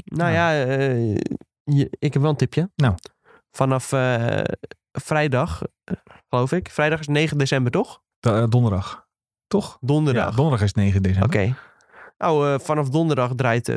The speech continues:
Speaker 2: Don't Look Up in, op in de bioscoop, dus ga daarheen.
Speaker 1: Oh, dat is, eh, ik vind het meer, ik dacht, ik dacht dat je nu zou zeggen, "Ga naar de videotheek, eh, luisteren."
Speaker 2: Nee,
Speaker 1: Want
Speaker 2: hoezo?
Speaker 1: daar kunnen we het over films hebben.
Speaker 2: Oh, nou, misschien gaan we donderdag wel naar de bioscoop. Dan gaan we het erover hebben.
Speaker 1: Oh, ja, dan doen we dat.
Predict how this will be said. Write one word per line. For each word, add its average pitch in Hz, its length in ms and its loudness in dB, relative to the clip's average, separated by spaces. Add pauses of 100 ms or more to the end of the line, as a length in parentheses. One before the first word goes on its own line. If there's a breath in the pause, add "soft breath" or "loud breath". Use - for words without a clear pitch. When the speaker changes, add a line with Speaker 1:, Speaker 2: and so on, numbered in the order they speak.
Speaker 2:
Don't 143 260 2
Look 127 200 2
Up - 140 -4
in, 180 120 -2 (180)
op - 240 -2
in 170 120 0
de 165 60 2
bioscoop, 147 380 0
dus 127 120 -2
ga 147 140 0
daarheen. 139 300 0 (100)
Speaker 1:
Oh, 202 200 2 (580)
dat 127 160 4
is, 127 280 -2
eh, - 80 -2
ik 160 80 0
vind 156 220 4
het 131 80 4
meer, 139 180 2
ik 139 120 0
dacht, 143 220 0
ik 151 100 2
dacht 135 140 -2
dat 143 80 2
je 139 60 4
nu 143 100 4
zou 135 120 4
zeggen, 135 260 2
"Ga 135 140 0
naar 135 120 2
de 127 60 4
videotheek, 139 420 0
eh, 107 260 2
luisteren." 110 440 2 (380 loud breath)
Speaker 2:
Nee, 135 180 2 (140)
Speaker 1:
Want 160 80 -10 (180)
Speaker 2:
hoezo? 120 280 0
Speaker 1:
daar 156 80 2
kunnen - 40 -2
we 135 60 0
het 127 100 2
over 120 160 2
films 160 260 2
hebben. 104 280 2 (580)
Speaker 2:
Oh, 139 240 0 (380)
nou, 120 240 0
misschien 147 220 0
gaan 156 140 0
we 147 80 2
donderdag 147 320 2
wel 147 120 0
naar 147 100 2
de 139 100 0
bioscoop. 123 360 0
Dan 110 180 0
gaan 113 140 0
we 113 100 2
het 110 40 2
erover 113 240 0
hebben. - 180 -2 (160)
Speaker 1:
Oh, 123 160 2 (120)
ja, 73 80 -2
dan - 120 -8 (120)
doen 95 100 0
we 90 60 4
dat. 117 260 2